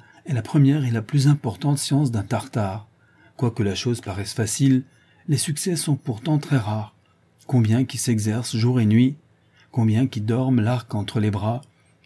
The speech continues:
et cependant, où sont ceux qui se sont rendus fameux ? Les noms proclamés dans les concours sont-ils nombreux ? Ayez le corps droit et ferme,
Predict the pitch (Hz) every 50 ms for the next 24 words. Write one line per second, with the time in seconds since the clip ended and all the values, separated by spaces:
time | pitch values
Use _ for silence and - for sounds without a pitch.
0 | _ _ - 139 - - 165 147 - 131 120 113 101 95 - - 214 139 - -
1 | 160 147 - - 151 131 - - 120 107 - 110 - - 123 113 104 107 104 101
2 | 95 98 92 - - - 107 101 98 95 95 95 - - _ _ _ _ _ _
3 | - _ _ _ - 113 117 131 147 156 147 - 135 120 - - 123 117 127 147
4 | 156 143 127 113 113 110 113 131 117 110 - - 143 147 131 - - 110 107 -
5 | - 110 107 117 123 127 123 110 120 127 143 147 - _ _ _ _ _ _ _
6 | _ _ _ _ _ _ _ - 180 170 196 170 160 147 - 160 156 147 131 123
7 | 113 127 139 143 - - 131 101 - - 135 123 113 110 104 98 98